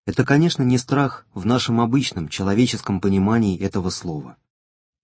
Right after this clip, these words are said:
Это благоговейный трепет перед величием Божиим,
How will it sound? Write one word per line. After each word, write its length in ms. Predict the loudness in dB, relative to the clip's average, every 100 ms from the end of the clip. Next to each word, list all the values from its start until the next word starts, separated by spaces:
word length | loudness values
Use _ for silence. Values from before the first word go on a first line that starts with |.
| _
Это 420 | -2 0 0 -2 -6 _
благоговейный 880 | -2 -2 0 0 2 4 4 4 0
трепет 520 | 2 2 2 -6 -12 _ _ _ _
перед 260 | 4 4 4
величием 640 | 4 4 4 2 -2 -2
Божиим, 580 | 0 0 -2 -6 -10 -14